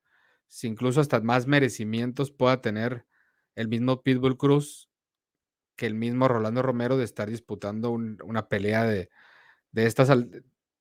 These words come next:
envergadura, de pago por evento, de título mundial. Y saludos también a doña Nancy Bastien, a Eric Alvarado Mesa, Héctor Lozano González,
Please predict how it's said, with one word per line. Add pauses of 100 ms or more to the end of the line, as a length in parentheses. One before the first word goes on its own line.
(180)
envergadura,
de
pago
por
evento,
de
título
mundial. (1600)
Y
saludos
también
a
doña
Nancy
Bastien, (1400)
a
Eric
Alvarado
Mesa,
Héctor
Lozano
González,